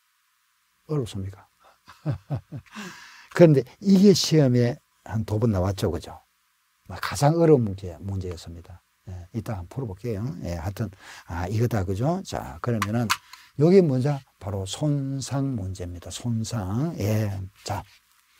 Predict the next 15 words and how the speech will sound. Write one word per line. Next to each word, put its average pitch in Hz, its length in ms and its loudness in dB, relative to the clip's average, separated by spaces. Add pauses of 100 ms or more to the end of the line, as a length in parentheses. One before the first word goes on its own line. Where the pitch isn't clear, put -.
(180)
요거 156 140 8
들어가기 160 260 10
전에 147 220 6 (2500)
우리가, 127 500 2
이거 120 100 -4
보세요. 107 440 -2 (260)
<clears throat> 202 280 12
잠깐 131 220 2
읽어보세요. 131 440 4 (120)
예. 104 280 -2 (1040)
장부에 165 580 6 (2250)
백 - 160 0
원짜리가 143 680 4 (480)
이게 147 380 2
내렸다. 165 520 4